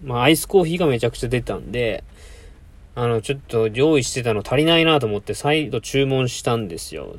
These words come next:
ただ、注文したけど、急に寒くなってきて、これはホットコーヒーの方が出るやないかいというので、あの、豆をどんだけ仕入れようか、今んとこまだ迷ってる。あと、あと四日間あるんですよ。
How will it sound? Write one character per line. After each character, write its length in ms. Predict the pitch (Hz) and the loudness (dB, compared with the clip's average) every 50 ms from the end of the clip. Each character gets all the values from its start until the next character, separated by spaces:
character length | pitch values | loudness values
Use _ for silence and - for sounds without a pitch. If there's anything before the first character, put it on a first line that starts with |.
| - | -14
た 160 | - - 151 | -2 0 4
だ、 200 | 151 151 147 139 | 6 6 6 6
注 300 | 135 - - 165 170 180 | 4 0 0 2 2 2
文 300 | 180 180 175 180 180 175 | 2 2 2 2 2 0
し 120 | 170 - - | -2 -4 -2
た 220 | - 190 185 180 170 | 0 0 0 0 0
け 160 | - 151 127 | 0 0 2
ど、 360 | 127 139 147 147 135 113 98 | 4 6 6 6 6 4 2
急 340 | - - - 175 190 208 208 | -2 -4 0 4 6 6 8
に 100 | 202 196 | 6 6
寒 200 | 196 185 185 190 | 4 2 0 2
く 80 | 180 160 | 2 2
な 120 | 120 110 | 0 0
っ 20 | 104 | -2
て 100 | - 110 | -6 -12
き 80 | - | -6
て、 360 | - 143 143 139 120 95 - - - - - - - - - - - - - - - - - | 0 2 2 2 2 0 -4 -10 -18 -20 -20 -20 -20 -20 -20 -20 -20 -20 -20 -20 -20 -20 -18
こ 100 | - - | -6 -2
れ 60 | 175 160 | -2 0
は 20 | |
ホ 120 | - 175 | 0 0
ッ 40 | - - - | -4 -4 -4
ト 100 | - 269 | -6 -4
コ 180 | - - 285 294 | 0 2 2 4
ー 40 | 254 | 6
ヒ 60 | 240 202 151 135 | 6 4 4 2
ー 40 | 135 | 0
の 140 | 127 127 131 | 0 0 0
方 140 | 147 147 | 2 2
が 80 | 127 117 | 2 2
出 180 | 113 127 190 214 | 2 6 6 6
る 100 | 214 208 | 6 6
や 120 | 175 139 | 4 4
な 160 | 120 110 107 | 2 2 0
い 80 | 107 104 | -2 -2
か 160 | - 139 147 | 0 2 2
い 100 | 143 123 | 2 0
と 180 | - 104 98 95 | -2 -8 -10 -10
い 420 | 101 104 107 107 104 98 62 55 | -8 -8 -8 -6 -6 -8 -8 -12
う 80 | - - | -14 -14
の 100 | - - | -14 -12
で、 400 | 82 95 76 69 60 - - - - - - | -12 -10 -10 -10 -12 -12 -16 -18 -20 -20 -20
あ 60 | - | -18
の、 400 | 71 64 62 - - - - - - - | -16 -14 -14 -14 -14 -14 -16 -16 -14 -12
豆 360 | 139 139 120 127 139 170 190 | -8 -4 -2 0 2 4 4
を 120 | 185 147 120 | 4 4 2
ど 160 | - 127 143 | 2 0 0
ん 100 | 160 165 | 2 4
だ 140 | 165 170 160 | 4 2 4
け 160 | - 170 156 | 4 4 4
仕 300 | - - - - 156 151 | 4 0 -4 -2 0 0
入 100 | 151 147 | 2 4
れ 100 | 151 151 | 6 6
よ 120 | 151 143 | 6 6
う 40 | 131 | 4
か、 240 | 127 - 107 104 - - - - - - | 2 0 -4 -4 -6 -8 -14 -18 -10 -6
今 300 | 135 123 127 139 143 143 | -4 -2 0 0 0 0
ん 80 | 139 | 2
と 80 | 143 135 | 0 -2
こ 160 | 131 143 135 | 0 0 -2
ま 180 | 135 127 127 127 | 0 0 -2 -2
だ 80 | 123 | 0
迷 240 | 113 110 113 113 117 | 0 0 0 0 0
っ 60 | 113 | -2
て 260 | 113 - - - - | -4 -8 -14 -12 -12
る。 160 | - - - 131 | -12 -8 -4 -4
あ 80 | 143 | 2
と、 180 | - 202 160 117 - - - - - - - - - - - - - - - | 2 2 2 2 -4 -10 -20 -20 -20 -20 -20 -20 -20 -20 -20 -20 -16 -4 -2
あ 80 | 190 196 | 2 4
と 80 | 175 | 6
四 120 | 139 - - | 6 6 4
日 180 | - 285 302 | 6 4 6
間 100 | 262 202 | 8 8
あ 40 | 156 | 6
る 60 | 135 | 6
ん 80 | 120 113 | 2 -2
で 80 | 107 | -2
す 160 | 101 - - 117 | -4 -4 -4 -6
よ。 140 | 101 - | -6 -6